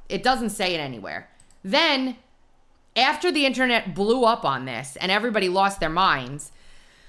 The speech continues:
the S D N Y issued a clarifying letter saying, "To be clear, the government does not request and has never requested that the defendant surrender before his congressional testimony." They had to clarify it because everybody took it and ran with what she had said,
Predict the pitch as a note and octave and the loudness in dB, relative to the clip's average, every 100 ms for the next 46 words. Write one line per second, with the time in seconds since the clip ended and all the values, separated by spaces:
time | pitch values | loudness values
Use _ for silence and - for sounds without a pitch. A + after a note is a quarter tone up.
0 | - - - A#3+ C#4 C#4 C#4+ C4+ B3 A3 | -20 -16 -4 2 2 2 0 2 4 4
1 | A3 G3+ G#3 A3 F3 - A#3 A#3+ A3+ A3+ | 4 0 -2 -2 -4 -2 2 4 2 2
2 | G#3 F3+ D#3+ F3+ D#3+ C#3 - G3 F#3 A#3 | 0 0 0 0 2 -2 -2 -2 0 -2
3 | G#3+ - D#4 D#4+ B3+ A3 G#3 A3+ C4 B3+ | -4 -4 0 4 4 2 2 2 2 -2
4 | A3 G3 A3 C4 G#3 G#3+ F3+ C#3+ - F3 | -2 -2 2 2 2 -2 4 4 4 0
5 | G#3 G3+ G3 G3+ G#3 E3+ D3+ - B2+ - | -2 -2 0 0 0 -2 -4 -4 -6 -6
6 | C3 - F3+ - D#3 F3+ G3 G3 F#3 - | -8 -2 -2 -2 -8 -4 -2 -2 -4 -4
7 | F#3 E3+ E3+ D3+ D#3 E3 D#3+ E3+ C#3 - | 0 2 0 -4 -6 -4 -4 -4 -6 -8
8 | D3+ C#3+ - D3 C3+ C3+ - D3 B2 F#2+ | -4 -4 -4 -8 -8 -8 -10 -10 -10 -10
9 | G2 C3+ - - - _ _ - _ _ | -14 -16 -20 -20 -20 _ _ -20 _ _
10 | _ G3 G#3+ B3+ C#4 D4 A3 B3+ B3 E3+ | _ -2 0 2 2 0 -2 0 2 0
11 | - D3+ D3 D3+ E3+ G3+ G#3 G#3+ A#3+ G3 | 0 0 0 -4 -4 -2 2 2 2 0
12 | E3+ - D4 D4 F#3+ F3 E3 G3 G3+ F#3+ | -2 0 0 0 -4 -4 0 2 2 2
13 | F3+ E3 E3 E3 - - - G#3 F3 C#3 | -2 -2 -2 -2 -2 -6 -4 0 0 -2
14 | - E3 F#3 B3+ | -2 0 0 -4